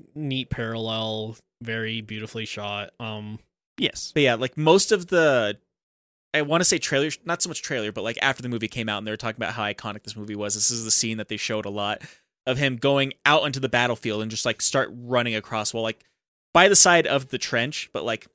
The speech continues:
Speaker 3: there's explosions going off in the background because he just, like, ran straight into a battlefield and is basically dodging bullets, just trying to get from point A to point B.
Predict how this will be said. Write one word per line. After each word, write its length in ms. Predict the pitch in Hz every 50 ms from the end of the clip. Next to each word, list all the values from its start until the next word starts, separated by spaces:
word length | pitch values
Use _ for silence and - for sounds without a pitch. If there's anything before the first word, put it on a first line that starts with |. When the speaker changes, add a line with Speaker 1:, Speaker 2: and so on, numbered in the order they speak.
| _ _
Speaker 3:
there's 160 | - 156 143 156
explosions 500 | 139 - - 165 156 151 139 139 135 113
going 180 | 123 117 113 110
off 160 | 110 107 -
in 40 | 113
the 60 | 104
background 420 | - 117 117 113 - 104 95 90
because 240 | 110 107 113 107 -
he 80 | 120 110
just, 180 | 127 117 - 127
like, 160 | 117 - _ _ _ _ _ _ _ _ _ _ _ _ -
ran 320 | 135 143 147 147 147 143 135
straight 320 | - - - 156 147 123
into 160 | 135 - 135
a 40 | 123
battlefield 640 | 110 117 113 117 113 104 - - 113 104 101 98
and 80 | 113 110
is 100 | 107 104
basically 340 | - 131 123 117 - 135 113
dodging 380 | - 120 110 107 107 - 107 104
bullets, 280 | - 110 107 107 -
just 200 | - - 117 -
trying 160 | - 127 117 110
to 60 | 107
get 140 | 113 - -
from 120 | - 107
point 240 | - - 120 110 104
A 60 | 101 98
to 60 | 92
point 200 | - 101 95 -
B. 240 | - 87 82 110